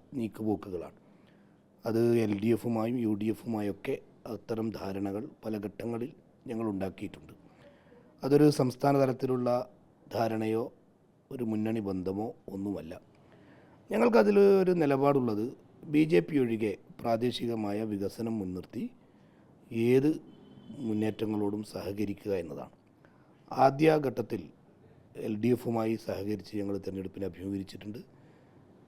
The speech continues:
അതേപോലെ തന്നെ യു ഡി എഫുമായും സഹകരിച്ച് ഞങ്ങൾ തെരഞ്ഞെടുപ്പിനെ അഭിമുഖീകരിച്ചിട്ടുണ്ട്.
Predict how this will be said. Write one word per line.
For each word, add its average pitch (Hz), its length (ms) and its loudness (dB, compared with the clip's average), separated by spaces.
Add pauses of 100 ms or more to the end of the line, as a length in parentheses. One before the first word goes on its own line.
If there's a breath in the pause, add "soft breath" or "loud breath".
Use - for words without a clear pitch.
(480)
അതേപോലെ 117 400 2
തന്നെ 117 120 0
യു 107 160 0
ഡി 110 100 -2
എഫുമായും 127 520 0
സഹകരിച്ച് 101 600 -6
ഞങ്ങൾ 101 180 -4
തെരഞ്ഞെടുപ്പിനെ 95 500 -8
അഭിമുഖീകരിച്ചിട്ടുണ്ട്. 87 720 -12